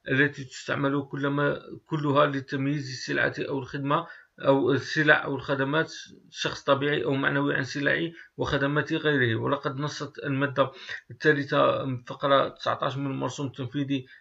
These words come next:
تلتاش تلتمية وثمانية وسبعين المتعلق بتحديد شروط وكيفيات المتعلقة بإعلام المستهلك عن تعريف نفس المصطلح الذي جاء به المشرع في المادة سبعتاش من القانون صفر تسعة صفر ثلاثة، وضع العلامات. فطبقا للمرسوم التنفيذي، فوضع العلامات هو وضع كل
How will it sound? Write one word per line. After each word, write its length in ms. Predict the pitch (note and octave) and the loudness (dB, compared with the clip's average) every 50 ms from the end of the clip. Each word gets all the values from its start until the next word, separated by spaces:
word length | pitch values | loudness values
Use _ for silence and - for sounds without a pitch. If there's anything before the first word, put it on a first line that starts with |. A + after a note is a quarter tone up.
| _ _ _ _ - - | _ _ _ _ -16 -16
تلتاش 540 | C3 B2 - _ - D3+ C#3+ C3+ C3+ - - | -16 -16 -6 _ 4 4 4 4 4 0 -8
تلتمية 360 | C3+ B2+ - - C#3+ C#3+ C#3+ | -10 -10 -6 -2 0 2 2
وثمانية 400 | C#3 C3+ C3+ - C3+ C3+ C3 C3 | 2 0 0 -2 -4 -2 -2 -2
وسبعين 360 | B2 - C3 B2+ C3+ D3+ D3+ | -4 -6 -6 -4 -2 0 0
المتعلق 480 | C#3+ C#3 C3+ C3 - B2 B2+ A#2+ - C3+ | 0 0 -2 -2 -2 -2 -2 -4 -6 -10
بتحديد 640 | B2+ A#2+ - - - C3 C3 C#3+ C3 C#3 C#3+ B2 - - - - _ | -12 -10 -10 -10 -8 -6 -4 -2 0 0 0 -2 -2 -8 -20 -20 _
شروط 520 | - - - C#3 C3+ C#3 C#3+ C#3 C#3+ - C3+ | -10 -6 -4 -2 0 0 0 -2 -4 -6 -6
وكيفيات 680 | C3+ C3+ C3 - - C#3+ B2+ - C#3+ C#3 C3+ C3+ - | -4 -2 -2 -2 -2 -4 -2 0 2 2 2 2 0
المتعلقة 480 | C3+ C3 B2 - - C3+ C3+ C3 C#3 C3+ | -4 -6 -4 -4 -4 -4 -4 -2 -4 -2
بإعلام 360 | B2+ - - D#3+ C#3 C3 B2+ | -2 -2 0 0 0 0 0
المستهلك 580 | B2+ B2+ A2+ - - C3 C3+ D3+ D#3+ E3 - - | 0 -2 -4 -4 -2 -2 -2 -2 -2 -4 -4 -4
عن 120 | C#3+ C3 | -4 -4
تعريف 380 | C3 - - C#3+ D3 C#3 C#3 D3+ | -2 -2 0 0 -2 -4 -4 -4
نفس 300 | C#3+ D3+ C#3+ - - D3+ | -4 -4 -6 -6 -6 -6
المصطلح 540 | C#3+ C#3 C3 - - C#3 C#3 D#3 D#3 - - - - - _ - | -6 -6 -4 -2 0 0 2 2 0 -2 -4 -12 -20 -14 _ -2
الذي 300 | C3+ C3+ C#3+ C#3 C#3 C#3+ | 2 2 2 2 2 -2
جاء 280 | C3+ C3 C#3+ C3+ - C3 | -2 0 0 0 0 0
به 200 | B2 C#3 C#3 C#3 | -2 -2 -2 -2
المشرع 480 | C#3 C3+ C3 A#2 - D3 C#3 C#3+ C#3+ | -2 -4 -4 -4 -4 -2 -2 0 -2
في 340 | C#3+ - D3 C#3+ C#3+ - - | -2 -4 -4 -4 -2 -2 -2
المادة 420 | - C3 B2+ C3 C3+ B2 B2+ - | -2 -2 0 0 0 0 -2 -6
سبعتاش 440 | B2 - - - A#2+ - - C#3 C3 | -8 -8 -6 -8 -8 -6 -6 -8 -6
من 100 | C#3+ C3+ | -6 -6
القانون 400 | B2+ A#2+ - C3 C3 C#3+ D#3 D3+ - - - - _ _ | -6 -6 -4 -2 -2 -2 -2 -4 -6 -10 -18 -20 _ _
صفر 300 | - - C3 B2 A#2+ - - | -14 -12 -12 -12 -12 -14 -10
تسعة 240 | - - - C3+ | -6 -2 0 0
صفر 260 | C#3+ - - C#3 - - | 0 0 -4 -10 -10 -6
ثلاثة، 340 | - C3+ A#2+ - - - - - - _ _ _ - | -4 -2 -2 -2 -4 -8 -8 -10 -16 _ _ _ -6
وضع 380 | C3 B2 C#3+ C#3+ - - - - | -2 0 0 0 0 0 0 0
العلامات. 840 | C3+ C3+ - C3+ B2+ - A#2 B2 C3 C3+ C#3 D3 D#3 D#3 D#3 - | 0 0 0 2 2 4 4 4 4 4 2 0 0 -2 -4 -6
فطبقا 520 | - - C#3 C3+ C3 - D3 - - C#3+ C#3 | -6 -6 -6 -4 -4 -6 -8 -6 -4 -2 0
للمرسوم 500 | C#3 C#3 C3+ C3+ C3+ B2+ - - D3+ C3 | 0 0 -2 -2 -4 -4 -6 -6 -8 -8
التنفيذي، 480 | - - C3 A#2 - C#3 C3 C3+ C#3+ | -6 -6 -8 -6 -4 -4 -4 -4 -4
فوضع 380 | C#3+ - C3+ C3+ C#3+ C3+ - - | -4 -4 -2 -2 -2 -2 -2 -4
العلامات 560 | C3+ - - C3+ C3+ C3 C3 C#3 D3 C#3+ C#3 | -2 0 0 0 0 0 0 -2 -2 -2 -2
هو 380 | C3 C3 C3+ C#3+ C#3+ C3+ B2+ C#3 | -2 -2 0 0 0 0 2 0
وضع 240 | - A#2+ G#2+ C3 | 0 0 -2 -4
كل 360 | B2 - D#3 C#3+ C#3 C3 B2+ | -6 -6 -6 -6 -6 -6 -10